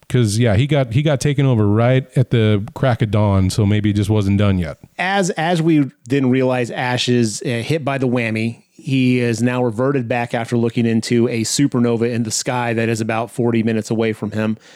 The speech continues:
Speaker 2: Um, he turns back into regular, um, Ash, falls asleep on the ground for what seems like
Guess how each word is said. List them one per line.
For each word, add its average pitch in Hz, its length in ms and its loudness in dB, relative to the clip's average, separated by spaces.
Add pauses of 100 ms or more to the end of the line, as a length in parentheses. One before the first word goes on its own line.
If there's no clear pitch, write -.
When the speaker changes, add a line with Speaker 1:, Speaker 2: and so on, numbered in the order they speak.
(100)
Speaker 2:
Um, 117 340 -2
he 117 140 -4
turns 151 280 0
back 131 300 -4
into 117 240 0
regular, 120 580 0
um, 110 400 -4
Ash, 113 420 -4
falls 147 340 -2
asleep 131 320 -2
on 117 60 -2
the 113 60 -2
ground 117 340 -2 (280)
for 151 160 -2
what 139 160 -2
seems 139 320 0
like 117 300 -4